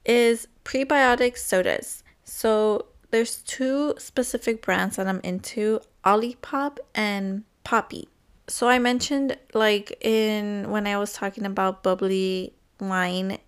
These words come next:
in the wine part of my obsessions, favorites, whatever, that I'm really into, like, bubbly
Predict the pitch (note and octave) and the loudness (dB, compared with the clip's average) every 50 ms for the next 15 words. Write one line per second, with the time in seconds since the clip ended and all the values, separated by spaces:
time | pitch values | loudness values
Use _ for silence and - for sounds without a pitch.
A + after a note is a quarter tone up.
0 | _ - G3 G3 F#3 F#3 F#3 F#3 F#3 F3+ F3+ F#3 F#3+ F#3+ - - _ - - - | _ -6 -4 -4 -2 -2 -2 -2 -2 -2 -2 -2 -4 -4 -6 -8 _ -12 -4 0
1 | G3+ G3+ G3+ G#3+ - - - - G3+ G#3 G3+ G#3+ G#3+ G#3+ G#3+ G#3 G#3 G#3 G#3 - | 2 2 2 2 0 -2 -2 0 0 0 0 0 -2 -2 -2 -2 -2 -4 -6 -8
2 | _ _ G#3+ G#3+ G#3 - - - G#3+ A3+ - - - B3 B3 B3 B3 B3 A#3+ B3 | _ _ -2 -2 -2 -2 -4 -2 -2 -2 -2 -2 -4 -2 -2 -2 -2 -2 -2 -4
3 | - - - - - A3+ A#3 A#3+ A#3+ A#3+ B3 C4 B3+ B3 - A#3+ A#3+ A#3+ B3 B3+ | -6 -10 -16 -8 -2 0 0 0 2 0 0 0 0 -2 -2 -2 0 0 2 2
4 | C4 C4 C4+ C4+ - - - - - - - - - _ _ A#3 A3+ A3+ - - | 0 -2 -2 -4 -8 -16 -18 -18 -20 -20 -20 -20 -20 _ _ 4 6 6 6 6
5 | - A#3+ A#3 A#3 A3+ A3 G#3+ A3 A3+ A3+ A3+ A3 A3 A3+ - - G#3 G3+ G3 F#3+ | 6 4 4 6 4 4 6 6 4 2 0 -2 -4 -4 -6 -6 -4 -4 -4 -4
6 | F#3+ - - - _ _ _ _ _ _ - A3 G#3 G3+ G#3 G#3 G3+ G#3 G3+ G3+ | -6 -10 -20 -20 _ _ _ _ _ _ 4 4 4 4 4 2 2 0 0 0
7 | G3+ G3+ G3+ G3 - | 0 0 -2 -2 -4